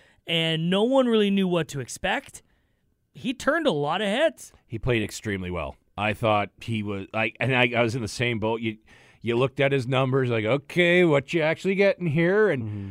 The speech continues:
Speaker 2: I look at some of the saves he made, especially right off the get-go against Saskatoon. It was, like, that first chance, like, ten seconds in. He doesn't stop that. It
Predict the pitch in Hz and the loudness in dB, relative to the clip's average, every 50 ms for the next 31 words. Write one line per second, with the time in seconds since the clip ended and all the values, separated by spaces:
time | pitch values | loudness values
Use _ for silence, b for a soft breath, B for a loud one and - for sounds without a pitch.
0 | B B B 139 156 175 202 - 262 220 - 202 185 175 160 147 - - - 135 | B B B 2 2 2 2 0 -2 -2 0 0 2 2 2 -2 -2 -2 -2 -2
1 | 135 131 110 - 120 110 120 120 113 110 - - 185 208 - - 285 139 107 113 | -2 -2 -4 -4 -4 -2 -2 -2 -2 -4 0 0 0 0 2 0 -2 0 2 2
2 | 123 139 160 170 156 - - 117 104 95 110 117 101 - 113 101 95 92 104 107 | 2 4 4 2 0 0 -2 -6 -4 -2 -4 -6 -4 -4 -2 -2 -2 -2 -4 -4
3 | 95 - - 110 104 101 - - - 92 - 139 127 - - 123 110 92 113 101 | -4 -4 -4 -4 -2 -4 -4 -8 -10 -6 -4 -2 -2 -2 -4 -6 -6 -6 -6 -6
4 | - - 135 123 - - - 120 113 123 127 - 101 85 - - 117 110 104 - | -4 -4 -4 -4 -4 -6 -6 -4 -4 -4 -6 -6 -8 -10 -6 -6 -6 -6 -4 -4
5 | - 110 101 - 104 90 87 85 113 113 104 101 101 123 127 185 196 147 127 92 | -4 -4 -4 -4 -8 -10 -8 -6 -6 -6 -4 -2 -4 0 2 2 0 0 -2 -8
6 | - - - 113 123 139 139 - - 85 80 85 85 - 123 120 | -10 -4 -2 0 0 0 0 -4 -6 -6 -6 -8 -8 -8 -8 -10